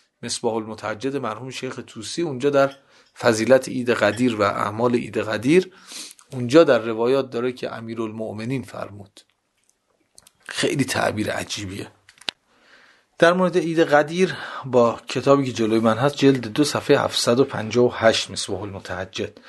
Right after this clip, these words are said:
حضرت فرمود کسی که در روز قدیر افطاری بده، مؤمنی رو، در اون شب عید قدیر افطاری، یعنی روز عید قدیر شامش، مانند کسی است که افطاری داده فعامن و فعامن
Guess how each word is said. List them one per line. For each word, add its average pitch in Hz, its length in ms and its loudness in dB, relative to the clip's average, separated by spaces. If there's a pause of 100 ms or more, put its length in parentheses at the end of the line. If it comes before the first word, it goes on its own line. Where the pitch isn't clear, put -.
(240)
حضرت 131 240 2
فرمود 151 260 -4
کسی 151 280 -2
که 120 120 -14
در 110 160 -6
روز 127 260 -6
قدیر 117 560 -4 (520)
افطاری 131 560 2
بده، 175 600 0 (1700)
مؤمنی 123 520 4
رو، 95 220 -8 (500)
در 113 100 0
اون 120 100 0
شب 123 240 4
عید 101 200 0
قدیر 104 560 -4
افطاری، 104 360 -4
یعنی 123 300 2
روز 123 340 0
عید 107 200 4
قدیر 107 380 6
شامش، 107 640 0 (1300)
مانند 131 460 4
کسی 156 380 -6
است - 140 -10
که - 140 -6
افطاری 117 420 -6
داده 151 240 0
فعامن 170 920 2
و 123 100 -4
فعامن 113 760 0